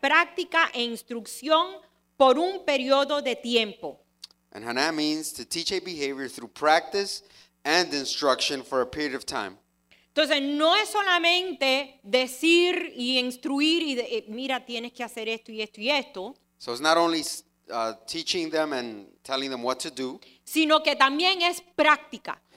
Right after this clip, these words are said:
Speaker 2: but it's also practice.
Speaker 1: Hay maneras diferentes en que nosotros enseñamos y aprendemos.
Speaker 2: And there's different ways in when we t-, in which we teach and learn.
Speaker 1: Principalmente hay dos maneras.
Speaker 2: Primarily, there's two ways.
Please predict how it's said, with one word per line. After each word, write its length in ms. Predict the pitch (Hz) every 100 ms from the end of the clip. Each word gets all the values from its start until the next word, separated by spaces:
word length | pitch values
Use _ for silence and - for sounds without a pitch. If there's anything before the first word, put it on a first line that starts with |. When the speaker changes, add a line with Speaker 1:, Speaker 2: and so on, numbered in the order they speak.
| _ _
Speaker 2:
but 80 | 127
it's 140 | 123 139
also 240 | 143 160
practice. 800 | - 156 127 - 107 - - - _ _ _ _ _ - - -
Speaker 1:
Hay 520 | 330 403 440 415 - _
maneras 560 | 240 294 302 392 415 381
diferentes 720 | 311 285 285 320 370 403 311
en 260 | 294 277 277
que 140 | 277
nosotros 960 | 269 262 - 392 403 - 262 254 269 - _ _
enseñamos 760 | - 254 254 262 311 403 381 302
y 120 | 254
aprendemos. 920 | 220 220 220 226 254 220 151 - - 120
Speaker 2:
And 80 |
there's 140 | 135 123
different 340 | 170 202 165
ways 220 | 156 170 143
in 100 | 135
when 140 | 123
we 100 | 113
t-, 240 | - -
in 180 | 123 117 - 113
which 240 | 120 120
we 120 | 120 117
teach 480 | - 185 220 - -
and 280 | 139 170 135
learn. 400 | 110 110 104 156 - _ _ _ _ _ -
Speaker 1:
Principalmente 1200 | 359 330 349 294 415 466 403 359 359 339 294 277 277
hay 200 | 294 302
dos 200 | 302 294
maneras. 720 | 294 240 214 156 - - -
Speaker 2:
Primarily, 500 | 143 139 165 190 175
there's 240 | 147 -
two 180 | - 196
ways. 580 | 147 120 127 143 -